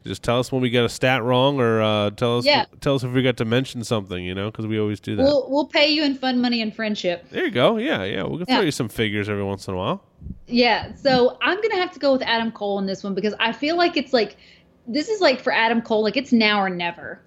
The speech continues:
Speaker 2: You know what I mean? Like, I feel like this is his moment in the sun, and if he doesn't get this shot right here at the N X T title, it's not gonna happen, right? He'll either get called up to the main roster,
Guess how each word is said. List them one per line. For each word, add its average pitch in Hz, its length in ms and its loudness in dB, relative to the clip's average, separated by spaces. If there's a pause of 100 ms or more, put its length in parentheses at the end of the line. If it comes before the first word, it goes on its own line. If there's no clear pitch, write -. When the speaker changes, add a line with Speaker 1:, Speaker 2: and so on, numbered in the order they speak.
Speaker 2:
You 254 120 4
know 320 80 4
what 320 60 4
I 302 80 4
mean? 240 320 4
Like, 208 180 -2
I 214 120 0
feel 302 280 0
like 233 380 2
this 247 260 2
is 339 120 0
his 277 180 0
moment 214 420 2
in 202 140 0
the 185 80 -2
sun, 190 400 0
and 220 140 -2
if 190 80 -2
he 220 100 0
doesn't 233 560 4
get 202 220 0 (120)
this 196 600 -6
shot - 460 -2
right 190 200 -4
here 185 320 -2
at 202 120 -4
the - 80 -4
N 190 100 0
X 185 140 -4
T 208 120 -2
title, 190 460 0 (640)
it's - 200 2
not 226 220 6
gonna 190 140 -2
happen, 170 540 -8
right? 202 240 2
He'll 208 140 0
either 202 180 2
get 185 160 -4
called 240 200 2
up 247 80 2
to - 100 -18
the 240 80 2
main 220 220 2
roster, 196 720 0